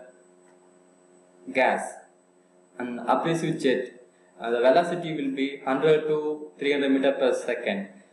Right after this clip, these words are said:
and standoff distance between the workpiece and the nozzle is point five to five M M. The impingement angle is sixty degree to ninety degree.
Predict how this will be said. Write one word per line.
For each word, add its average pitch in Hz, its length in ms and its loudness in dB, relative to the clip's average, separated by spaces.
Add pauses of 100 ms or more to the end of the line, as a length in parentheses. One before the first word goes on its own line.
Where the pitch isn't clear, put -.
(260)
and 123 260 -4
standoff 147 400 2
distance 139 320 -6
between 131 280 0
the 131 80 0
workpiece 143 680 0
and 117 220 -6
the 117 340 -4 (480)
nozzle 139 400 0
is 135 240 -4 (840)
point 156 360 2
five 135 220 2
to 143 340 -2 (500)
five 135 320 4
M 104 60 -2
M. 98 180 -8 (300)
The 120 420 -2 (320)
impingement 160 680 0
angle 143 420 2
is 143 320 0 (140)
sixty 151 280 -6
degree 147 380 -2
to 143 300 0
ninety 135 360 0
degree. 123 480 0